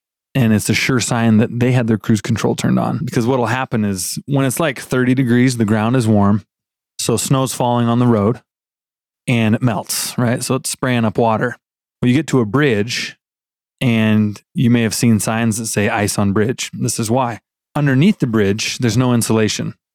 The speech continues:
It's just free hanging out there in the open air. There's air on top of the bridge. There's hair, air, not hair, but air. <laughs> Yeah, I love hair, but underneath the bridge. So because of that, it freezes quick. And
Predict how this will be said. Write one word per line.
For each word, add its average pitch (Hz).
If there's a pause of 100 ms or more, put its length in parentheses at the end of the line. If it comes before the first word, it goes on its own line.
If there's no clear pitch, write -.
(200)
It's 110
just - (200)
free 131
hanging 120
out 107
there 117
in 107
the 104
open 107
air. 98 (280)
There's 113
air 120
on 107
top 135
of 151
the 156
bridge. 156 (300)
There's 120
hair, 120 (260)
air, 113 (320)
not 120
hair, 110
but 113
air. 123 (380)
<laughs> - (560)
Yeah, 98
I -
love 101
hair, 107
but 104
underneath 139
the -
bridge. 101 (800)
So 139
because 180
of 160
that, 123 (520)
it 127
freezes 107
quick. - (880)
And 110